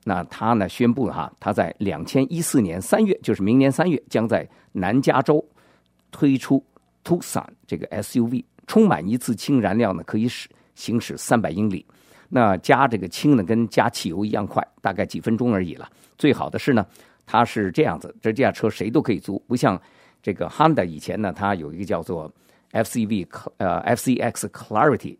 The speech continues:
据说只租了二十四辆啊，都是给电影明星啊，或者是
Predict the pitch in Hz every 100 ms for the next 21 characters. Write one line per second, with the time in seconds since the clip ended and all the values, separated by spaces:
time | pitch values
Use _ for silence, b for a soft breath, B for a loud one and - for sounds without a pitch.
0 | _ 117 104 131 - 71 - 120 110 -
1 | 98 - 98 - 107 107 117 80 71 -
2 | 110 104 82 73 117 90 73 78 87 95
3 | 120 110 87 76 - 87 - 85 -